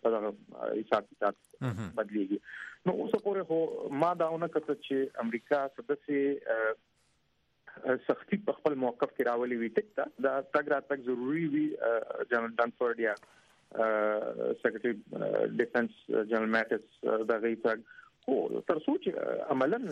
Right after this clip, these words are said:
Speaker 1: آه، امریکا ګامونه نه اخلي، نو دا، دا بیکار خبرې.
Speaker 2: مهم.
Speaker 1: آه، زما نظر دا دی چې، آه، امریکا ته به هغه ګامونه اخیستل پکار دي چې کوم، آه، ښاغلي ټرمپ ته دوی په پالیسي کې، آه،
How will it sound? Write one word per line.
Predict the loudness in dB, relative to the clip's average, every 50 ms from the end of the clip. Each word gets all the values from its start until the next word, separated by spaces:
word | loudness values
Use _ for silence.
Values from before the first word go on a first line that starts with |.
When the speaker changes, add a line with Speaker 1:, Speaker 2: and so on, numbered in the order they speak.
| -6 -6 -6
Speaker 1:
آه، | -6 -2 0 0 0 0 0 0
امریکا | 0 0 0 2 0 0
ګامونه | 0 -2 -4 -4 -2 -2 0 0
نه | 0 2 0 0
اخلي، | -2 -4 -6 -6 -4
نو | -2 -2 -2
دا، | 0 0 0 0 0 -2 -4 -2
دا | -2 -2
بیکار | -2 -2 -4 -2 0 0 0 0
خبرې. | -2 -8 -14 _ -20 -18 -16 -18 -18 _ _ _ _ -20 -16 -12
Speaker 2:
مهم. | -12 -12 -12 -12 -8 -2
Speaker 1:
آه، | 0 2 4 4 4 2 2 0 -2 -2
زما | 0 0 2 2 0
نظر | 0 0 0 0 0
دا | 0 0 0 0
دی | 0 -2
چې، | -4 -4 -2 0 2 2 2 0 -2 -2 0
آه، | 2 2 2 2 2 0 -2 -4 -6 -6 -4
امریکا | -2 0 -2 0 0 0 0
ته | 0 -2
به | -2 -2 -2 -2 0
هغه | 0 0 0 0
ګامونه | 0 0 -2 -2 -4 -6 -6 -6 -6 -6 -8 -10
اخیستل | -10 -10 -10 -10 -8 _ -2 0 0 0 -2 -4 -6 -12 _ -20 -20 _ _ _ _ -6
پکار | -6 -6 -2 0 0 0 0 -2 -8
دي | -12
چې | -10 -8 -8 -6 -2 -2
کوم، | -2 0 0 -2 -4 -4 -2
آه، | -2 0 0 0 0 0 -2 -2 -2 -2
ښاغلي | 0 2 2 2 2 0
ټرمپ | 0 0 -2 -2 0
ته | -2 -2
دوی | 0 -2 -2
په | -2 -2
پالیسي | 0 0 0 0 0 -2 -8 -10 -8 -4 -2
کې، | 0 0 0 -2 0 0
آه، | 2 2 0 -2